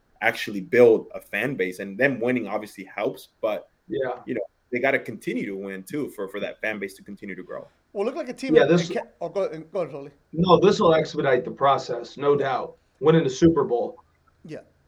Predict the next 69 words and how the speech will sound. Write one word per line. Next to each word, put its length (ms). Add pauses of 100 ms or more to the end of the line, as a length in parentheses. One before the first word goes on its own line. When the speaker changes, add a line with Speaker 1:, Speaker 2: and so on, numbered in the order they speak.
(160)
Speaker 3:
You 140
have 80
Speaker 1:
Yeah. 60
Speaker 3:
a 40
br-, 240
bunch 260
of 120
brand 260
new 120
kids 360
who 60
are 40
like, 140
okay, 380 (100)
uh, 180
if 80
you're 120
third, 320
fourth 260
grade, 220
and 80
you're 100
like, 140
"Oh, 120
wow, 280
my 120
team's 280
in 80
the 40
Super 200
Bowl." 240
And 120
you 80
don't, 140
you're 160
Speaker 1:
Yeah. 60
Speaker 3:
impressionable 540
in 120
those, 240 (240)
that 160
age. 280 (200)
That's 160
why 80
it 100
sucked 220
that 80
the 60
Speaker 2:
Yeah. 60
Speaker 3:
Chargers 280
didn't 160
go 80
to 80
the 100 (220)
playoffs, 340
'cause 120
then 100
they 80
don't 140
get 120
those 140
extra 300
games. 280 (320)
But, 100
like, 120
a 40
team 220
in 60
Canada, 480
right? 180